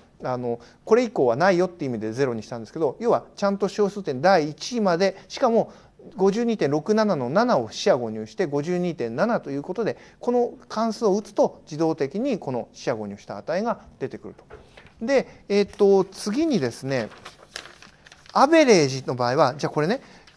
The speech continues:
こういうことです。次のページ行っていただいて、えー、過去三年間の税前の平均を求めるということで、じゃあ税前利益がバツ一年度は一億円、バツ二年度は二億円、バツ三年度は三億円だったと。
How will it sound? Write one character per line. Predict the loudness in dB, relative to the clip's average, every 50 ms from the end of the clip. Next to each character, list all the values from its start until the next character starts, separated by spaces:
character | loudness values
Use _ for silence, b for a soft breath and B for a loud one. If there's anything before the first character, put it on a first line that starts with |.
| _ _ -14 -6
こ | 0 2 4
う | 4
い | 4
う |
こ | 2 0
と | -2
で | -2 -6
す。 | -6
次 | -4 -2 0
の | 0 0
ペ | 0 -2 -4
ー | -4
ジ | -6 -8
行 |
っ | -8
て | -8
い | -8 -6
た | -4 -4
だ | -4 -4
い | -4
て、 | 0 2 2 2 2 B B B B B B B
え | -4 -2 -2
ー、 | -4 -6
過 | -4 0 0 0
去 | 2 2 0 0
三 | 0 -2 -2 -2 0 0 -2 -2
年 | -2 -2 -2 -2 -2 -4 -6 -6 -8 -8
間 | -4 -2 -2 -2 -2 -2 0
の | 0 0 0
税 | -2 -2 -2 0 2 2 2 0
前 | 0 0 0 0 0 0 0
の | 0 -2
平 | -4 -4 -2 -2 0 0 -2 -4
均 | -6 -6 -4 -2 0
を | 0 0
求 | -2 -2 -2 -2 -2
め | 0 0 0
る | 0 -2
と | -2 -4 -6 -6 B B B B B B B B -4
い | -2
う | 0 0 0
こ | -2 -4 -2
と | -2 -4 -2
で、 | 2 2 2 2 B B B B B
じ | -2 -2
ゃ |
あ | 0
税 | 2 2 2 2 2 2
前 | 6 6 6 6 6
利 | 6 4
益 | 2 2 0 2
が | 0 2 4
バ | 4 0 0
ツ | -2 -4 -4 -4
一 | -4 -4 -2
年 | 0 0 0 2
度 | 0 0
は | 0
一 | 0 -2 -2 -2 -4
億 | -2 -2 -2
円、 | -4 -4 -2
バ | -2 -2 -2
ツ | -2 -4 -6
二 | -6 -2
年 | -2 -2 0 0
度 | 0
は | 0 0
二 | 0 -2 -4
億 | -4 -4 -4 -6
円、 | -6 -6 -2
バ | -2 -2 -2
ツ | 0
三 | -2 -4 -4 -4
年 | -6 -8
度 | -8
は | -10
三 | -8 -8 -6 -6
億 | -6 -4 -6
円 | -2
だ | 0 0
っ | -2
た | -2 -6
と。 | -14 -16